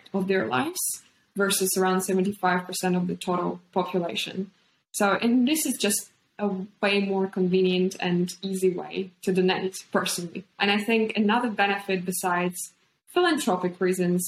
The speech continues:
that people often overlook are the tax implications. So it turns out that your cryptocurrency donation is tax deductible. So I R D classifies cryptocurrency donations as property,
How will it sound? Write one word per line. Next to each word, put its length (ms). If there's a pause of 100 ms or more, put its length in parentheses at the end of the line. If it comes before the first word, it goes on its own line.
that 400
people 340
often 720 (240)
overlook 680 (140)
are 680 (120)
the 420
tax 300 (280)
implications. 720 (420)
So 260
it 220
turns 300
out 360
that 380
your 160
cryptocurrency 1120 (260)
donation 880
is 180 (280)
tax 560
deductible. 600 (680)
So 500
I 160
R 120
D 220
classifies 880
cryptocurrency 680
donations 520
as 40
property, 600